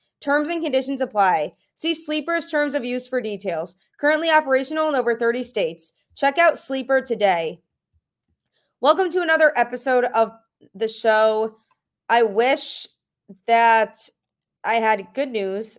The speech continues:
on today's show, but unfortunately, the Red Sox decided not to make that possible as they got swept in Toronto this weekend. And you know what really irks me about this team right now?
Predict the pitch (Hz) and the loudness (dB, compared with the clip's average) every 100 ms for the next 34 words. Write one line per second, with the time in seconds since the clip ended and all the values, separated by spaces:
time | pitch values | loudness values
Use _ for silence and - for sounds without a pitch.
0 | - 190 196 196 190 214 196 190 190 - | -8 -4 -2 -4 -8 -6 -2 -2 -2 -6
1 | 196 185 196 240 247 _ _ - 220 - | 0 2 2 -2 -6 _ _ 0 0 0
2 | 226 226 226 226 233 247 226 226 220 202 | -4 -6 -2 -4 -2 -6 -2 0 0 2
3 | 196 196 226 208 208 - 196 208 208 202 | 0 0 2 2 2 -4 -4 2 2 2
4 | 190 190 - - 202 190 185 190 180 - | -2 -4 -6 -8 -4 -4 -2 -2 -2 -4
5 | 202 202 202 240 254 269 277 _ _ _ | -4 -4 -4 -2 -2 -2 -6 _ _ _
6 | 214 214 226 226 220 - 190 214 240 269 | 2 4 4 2 -2 -14 -4 0 2 0
7 | 269 - 208 220 214 - - - 180 226 | -4 0 4 4 2 -2 -12 -8 0 0
8 | - _ - - _ _ _ _ 233 262 | 0 _ -16 -16 _ _ _ _ -4 -2
9 | 269 240 202 208 226 220 202 202 - 196 | -2 -2 0 0 2 0 0 -2 -4 -10
10 | 185 185 170 160 - _ _ _ _ _ | -6 -6 -6 -8 -16 _ _ _ _ _
11 | - 262 277 269 254 - 254 285 302 403 | -2 2 4 2 -2 -8 -6 -2 2 2
12 | 381 214 190 214 226 247 247 240 240 _ | 0 -6 2 4 6 4 2 -2 -4 _
13 | _ - 214 202 - 233 240 214 202 202 | _ -2 0 -2 -6 -2 0 4 4 2
14 | 190 - 190 185 196 208 220 233 233 | -8 -8 -8 -6 -4 -2 -2 -2 -4